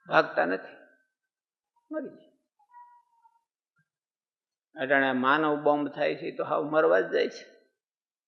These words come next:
તો એનાથી ઈ મુક્ત થઈ જાય અને એને કૃતકૃત્ય પણ મનાઈ જાય. એવું જન્મ મરણનો ભય ટળી જાવો, સંસારનો ભય ટળી જાવો.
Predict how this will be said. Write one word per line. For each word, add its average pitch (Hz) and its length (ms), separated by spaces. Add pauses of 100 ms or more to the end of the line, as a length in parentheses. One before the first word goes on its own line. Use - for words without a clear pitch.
(1200)
તો 214 80
એનાથી 151 760 (160)
ઈ 151 100
મુક્ત 151 360
થઈ 196 280
જાય - 200 (1160)
અને 156 140
એને 143 160
કૃતકૃત્ય 156 640
પણ 143 240
મનાઈ 143 360
જાય. - 140 (680)
એવું - 320 (1500)
જન્મ 151 400
મરણનો 202 420
ભય 127 240
ટળી 117 360
જાવો, - 160 (1200)
સંસારનો 185 760
ભય 139 220
ટળી 123 320
જાવો. 78 180